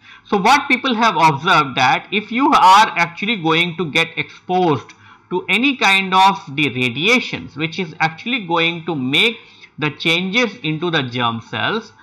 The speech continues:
then those changes are actually will go into the subsequent generations,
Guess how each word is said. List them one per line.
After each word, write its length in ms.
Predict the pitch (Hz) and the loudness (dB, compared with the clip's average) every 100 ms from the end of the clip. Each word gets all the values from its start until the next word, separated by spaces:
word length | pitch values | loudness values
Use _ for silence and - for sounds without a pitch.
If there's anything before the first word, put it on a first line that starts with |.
| - - - | -20 -20 -6
then 380 | 214 254 220 | -4 -2 -2
those 340 | 165 233 311 - | 0 2 0 -2
changes 640 | - 226 185 135 156 190 180 | -2 -2 0 -2 -2 -2 0
are 320 | 143 143 160 | 4 4 4
actually 440 | 147 147 - 160 180 | 0 -6 -6 -8 -4
will 320 | 160 151 131 | -2 -2 -2
go 320 | 147 196 262 - | 0 2 0 -2
into 380 | 147 139 127 139 | -4 -4 -4 -2
the 220 | 196 311 - - - - | 0 0 -4 -20 -20 -6
subsequent 580 | 170 - 165 160 139 120 | -6 -4 -6 -4 -4 -4
generations, 600 | 120 110 107 - 123 | -8 -8 -10 -10 -12